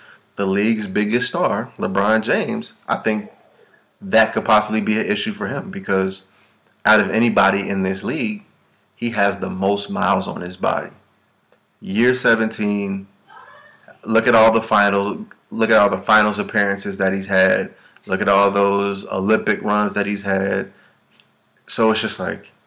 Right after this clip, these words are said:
game on game on game on game. And that's just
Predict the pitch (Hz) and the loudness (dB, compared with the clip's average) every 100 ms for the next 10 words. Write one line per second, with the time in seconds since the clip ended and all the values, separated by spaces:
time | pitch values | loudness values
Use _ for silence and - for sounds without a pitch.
0 | _ _ _ 110 107 104 95 90 95 - | _ _ _ 0 2 4 0 -2 -8 -10
1 | 95 107 104 107 98 95 95 98 - 101 | -8 -4 -2 0 0 -2 -4 -8 -4 -2
2 | 98 95 98 101 98 - 101 101 - - | -2 -2 -2 -6 -10 -4 -2 -2 -4 -12
3 | _ _ _ _ _ _ _ _ _ 107 | _ _ _ _ _ _ _ _ _ 0
4 | 101 98 98 - - 98 98 110 104 - | 2 2 0 -4 -4 -4 -2 -4 -6 -8